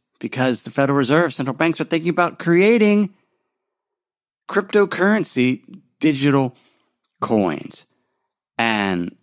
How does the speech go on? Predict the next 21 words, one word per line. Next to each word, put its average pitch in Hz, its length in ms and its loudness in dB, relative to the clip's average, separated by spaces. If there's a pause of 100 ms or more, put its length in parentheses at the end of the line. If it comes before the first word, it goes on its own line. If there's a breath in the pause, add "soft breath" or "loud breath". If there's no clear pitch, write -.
(160)
again, 196 440 0
we'll 117 120 -2
revisit 131 500 -2
that - 160 -8
money 147 380 2
can 160 220 -4
be 131 120 0
created 110 520 0 (680)
out 101 160 -2
of 101 80 -2
thin 107 220 0
air. - 320 -4 (920)
Money 110 320 0
is 127 120 0
bookkeeping. 131 720 -2 (1400)
And 98 500 -2 (260)
the - 220 -10
issue 165 380 0
is 113 280 -2
the 117 160 2
ability 127 920 2